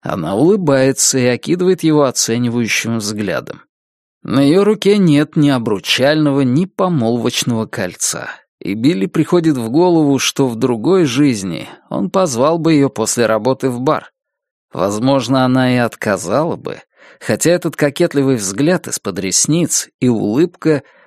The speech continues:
говорят об обратном. Конечно, никуда он ее не позовет. Да, ему надо знакомиться с местными, производить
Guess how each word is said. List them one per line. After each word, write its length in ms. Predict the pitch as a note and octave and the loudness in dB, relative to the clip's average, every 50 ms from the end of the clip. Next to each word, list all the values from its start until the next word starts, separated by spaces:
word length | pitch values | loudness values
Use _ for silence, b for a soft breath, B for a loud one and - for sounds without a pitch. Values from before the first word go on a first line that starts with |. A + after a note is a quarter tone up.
| b b | b b
говорят 600 | b G#2+ A#2 A#2+ A#2+ A#2 G#2+ G2+ F#2 G2 F#2 - | b 0 2 2 4 2 2 0 -2 -2 -2 -2
об 140 | B2+ B2 C3 | -2 0 0
обратном. 760 | D#3 E3+ E3+ B2 F#2+ - - - _ - F2 - - - _ _ _ _ _ _ _ _ _ _ _ _ _ _ | 0 0 -2 -4 -6 -8 -12 -18 _ -18 -18 -18 -18 -20 _ _ _ _ _ _ _ _ _ _ _ _ _ _
Конечно, 840 | - F#2+ F#2+ F#2+ G#2+ A#2+ C3+ C#3+ - - - C3+ C3+ C3+ B2+ A#2+ G#2+ | -4 -4 -2 -2 0 0 0 0 -2 -2 0 0 0 2 0 0 -2
никуда 960 | G2 G#2 A2 C#3 F#3 - F#3 - - - E3 E3+ C#3+ A#2+ A2+ B2 C3+ C#3+ C3+ | -4 -4 -2 0 0 0 -2 -4 -4 -2 0 0 0 0 0 0 2 2 2
он 160 | C3 B2 A#2+ | 2 0 0
ее 460 | A2+ G#2 G2 F2+ F2+ G#2+ A2+ A2 G#2 - _ _ _ _ _ - | 0 0 0 0 0 0 0 0 -2 -4 _ _ _ _ _ -8
не 400 | - G#2+ G#2+ A2+ B2 C3 C3 - | -6 -2 0 2 2 2 2 0
позовет. 800 | - - B2 G#2+ G2 G#2 F#2+ F2 D#2 D#2 F2 C#2 - - - - _ _ _ _ _ _ _ _ _ _ _ _ _ _ _ _ _ - | -2 -2 -4 -2 -2 -2 -2 -4 -4 -4 -6 -6 -6 -8 -14 -20 _ _ _ _ _ _ _ _ _ _ _ _ _ _ _ _ _ -8
Да, 400 | F#2 F#2 G#2 A#2+ C3+ C#3 D3+ D#3 | -2 0 2 2 4 4 2 2
ему 340 | D#3 D3+ D#3 D3 C3+ E3 | 4 4 4 4 2 2
надо 340 | F#3+ D#3+ B2 B2 C3 C3+ D3 | 4 4 2 2 2 2 0
знакомиться 680 | C3+ C3 B2+ A2+ G#2 - A2+ A#2 A#2+ A#2 G#2+ - - A#2 | 0 0 0 0 0 0 -2 -2 0 -2 -4 -4 -4 -4
с 120 | - - | -4 -2
местными, 600 | C3 B2 F#2 D#2+ - - - - - - - - _ b b b b b b b b | -2 -2 -2 -4 -6 -8 -8 -12 -18 -20 -20 -20 _ b b b b b b b b
производить 880 | b G#2+ B2+ C3+ A#2+ A#2+ C3+ C#3 C#3 C3 C#3+ G3 E3+ - - - - | b 0 2 2 2 2 2 2 2 2 0 -2 -2 -2 -4 -6 -8